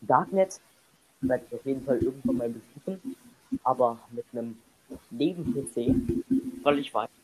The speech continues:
dass im Darknet sehr viele Viren rumlungern. Und, naja, ich halt auch gehackt werden kann, was mir aber auf einem Neben-P C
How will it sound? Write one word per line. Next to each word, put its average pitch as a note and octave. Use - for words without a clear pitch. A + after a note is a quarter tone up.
dass -
im E3+
Darknet D#3
sehr F#3+
viele B2+
Viren G#2
rumlungern. G#2+
Und, C#3
naja, B2+
ich -
halt B2
auch -
gehackt D3
werden E3
kann, G3
was D3+
mir C#3
aber C3+
auf C3
einem C3
Neben-P D#3
C C#3